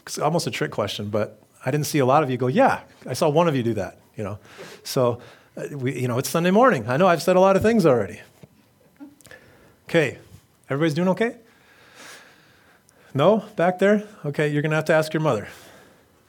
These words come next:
To make it simple, Jesus is talking about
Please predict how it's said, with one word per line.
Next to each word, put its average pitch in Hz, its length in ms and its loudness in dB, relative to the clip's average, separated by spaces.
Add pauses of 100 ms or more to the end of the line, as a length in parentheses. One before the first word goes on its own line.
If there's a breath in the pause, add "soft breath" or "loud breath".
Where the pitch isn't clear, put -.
(2000 loud breath)
To 147 100 -6
make 175 160 0
it 240 80 -2
simple, 156 300 -2
Jesus 160 400 -4
is 156 100 -6
talking 139 400 -4
about 117 380 -4